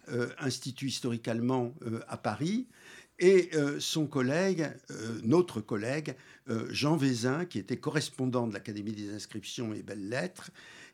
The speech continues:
Tous deux étaient paléographes. Et alors, ils étaient engagés, euh, dans la publication, une entreprise collective de publication, euh, des chartes latines antérieures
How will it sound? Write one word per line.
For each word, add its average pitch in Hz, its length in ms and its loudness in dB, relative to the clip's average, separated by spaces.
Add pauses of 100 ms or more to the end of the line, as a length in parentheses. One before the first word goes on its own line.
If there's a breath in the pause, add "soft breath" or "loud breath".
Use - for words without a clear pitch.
(100)
Tous 143 120 -2
deux 165 140 6
étaient 180 360 2
paléographes. 151 840 0 (460 loud breath)
Et 123 40 -2
alors, 175 300 6
ils 185 240 2
étaient 196 320 -2
engagés, 151 800 0
euh, 131 260 2
dans 117 260 2
la 175 100 2
publication, 175 840 -2
une 139 120 2
entreprise 123 480 -2
collective 165 580 -2
de 147 80 0
publication, 170 920 -4 (380 loud breath)
euh, 131 140 6
des 135 160 2
chartes - 360 -2
latines 190 640 0 (120)
antérieures 180 840 2